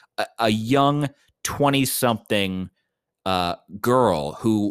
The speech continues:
weighs, what, maybe a hundred twenty pounds, is going to come nowhere close to beating a, you know, two hundred and fifty pound trained stormtrooper in the Star Wars world. You know, it, it, it doesn't, it's impossible. Uh,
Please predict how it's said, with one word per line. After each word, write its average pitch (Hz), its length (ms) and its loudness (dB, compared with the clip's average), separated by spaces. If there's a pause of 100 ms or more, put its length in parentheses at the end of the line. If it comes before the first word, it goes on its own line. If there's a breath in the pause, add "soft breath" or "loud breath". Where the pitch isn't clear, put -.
weighs, 107 580 0
what, 95 360 -4
maybe 95 220 -2
a 92 60 0
hundred 107 280 -2
twenty 107 220 -2
pounds, 107 340 -2 (220 loud breath)
is 135 160 0
going 156 260 0
to 156 80 0
come 123 380 0
nowhere 117 420 4
close 101 480 0
to - 160 -2
beating 95 580 -2
a, 90 440 -2 (320 soft breath)
you 85 100 -6
know, 76 60 -6 (100)
two 127 240 2
hundred 110 280 2
and 92 140 -2
fifty 101 440 -2
pound 87 580 -2 (240 soft breath)
trained 90 640 -2 (160 soft breath)
stormtrooper 82 1040 -4 (100)
in 95 160 0
the 90 80 -2
Star 90 340 0
Wars 78 320 -6
world. 69 380 -8 (100)
You 95 100 -2
know, 87 180 -2 (120)
it, 139 140 -2 (100)
it, - 480 2
it 147 100 0
doesn't, 165 360 2
it's 143 180 2
impossible. - 580 0 (640 soft breath)
Uh, 101 300 2